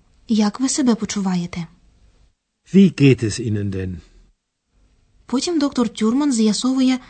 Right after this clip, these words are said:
Speaker 1: де саме відчуває біль пан Майєр. «Was tut Ihnen weh?» «Що у вас болить?»
Speaker 2: «Was tut Ihnen weh?»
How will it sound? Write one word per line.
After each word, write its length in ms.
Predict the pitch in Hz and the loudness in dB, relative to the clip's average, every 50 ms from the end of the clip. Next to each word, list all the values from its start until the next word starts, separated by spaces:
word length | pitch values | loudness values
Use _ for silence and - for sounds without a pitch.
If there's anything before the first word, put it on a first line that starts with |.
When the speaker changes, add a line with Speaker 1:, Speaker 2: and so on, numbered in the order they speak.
| - _ _ _ - | -20 _ _ _ -2
Speaker 1:
де 260 | 202 196 196 240 247 | -2 0 2 2 0
саме 500 | 247 - - - 285 233 202 196 190 190 | 0 0 -2 0 2 2 4 4 4 2
відчуває 640 | 180 190 190 190 - - 202 180 196 190 190 185 196 | 2 0 -4 -4 -4 -4 -2 -2 0 -2 0 2 2
біль 240 | 185 185 226 285 330 | 2 2 2 0 0
пан 240 | 330 - 262 262 247 | 0 0 2 4 4
Майєр. 400 | 220 196 180 175 160 165 170 - - _ _ _ _ _ - - - _ _ _ _ | 4 2 2 -2 -4 -8 -12 -14 -18 _ _ _ _ _ -20 -20 -20 _ _ _ _
«Was 380 | 233 202 233 262 294 - - - | -6 -2 -2 -2 -2 -4 -6 -6
tut 200 | 370 359 359 247 | -8 -4 0 2
Ihnen 280 | 226 214 220 208 208 190 | 2 4 4 4 2 2
weh?» 280 | - 214 208 202 214 - - _ _ _ _ _ _ _ _ | 2 0 0 0 -4 -8 -16 _ _ _ _ _ _ _ _
«Що 260 | - - - 330 302 | -14 -8 -4 0 0
у 80 | 247 220 | 0 2
вас 240 | 196 208 202 190 196 | 2 0 -2 0 0
болить?» 560 | 190 208 208 196 196 180 180 - - - _ _ _ _ _ _ _ _ _ _ _ _ _ _ _ _ _ _ _ _ _ - 107 | 0 0 2 2 0 -2 -4 -10 -18 -20 _ _ _ _ _ _ _ _ _ _ _ _ _ _ _ _ _ _ _ _ _ -4 0
Speaker 2:
«Was 280 | 131 156 156 - - - - - | 0 0 0 0 -4 -14 -6 -2
tut 240 | 170 180 170 - 175 | -2 -2 -2 2 2
Ihnen 520 | 156 151 143 135 127 123 113 104 85 85 | 4 4 6 4 4 2 0 -2 0 2
weh?» 380 | 107 113 110 101 87 80 80 | 4 4 4 4 0 -4 -10